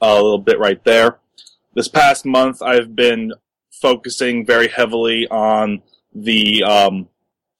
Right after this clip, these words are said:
inner politics of the main capital city, where my main character has found himself working on the interplay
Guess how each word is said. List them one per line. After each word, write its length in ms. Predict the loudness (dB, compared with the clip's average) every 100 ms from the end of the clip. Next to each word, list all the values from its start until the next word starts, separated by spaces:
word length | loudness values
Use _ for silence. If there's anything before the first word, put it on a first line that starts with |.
| -2
inner 380 | 2 4 2 0
politics 920 | -4 2 4 2 0 -4 -4 -10 -6
of 340 | -2 -2 -4 -6
the 200 | -6 -2
main 420 | 0 0 0 -6
capital 500 | -4 -2 -2 -6 -8
city, 500 | -8 -6 -4 -6 -10 _ _ _ _ -10
where 420 | -2 2 2 2
my 340 | 2 2 2
main 260 | 0 -4 -6
character 560 | -4 -2 -2 -4 -6 -2
has 260 | -2 -2 -2
found 260 | -4 -4
himself 440 | -8 -6 -2 -2 -4 _ _ -8
working 400 | 0 2 2 2
on 240 | 4 2
the 140 | 0 -4
interplay 880 | -4 -2 -4 -2 0 4 2 2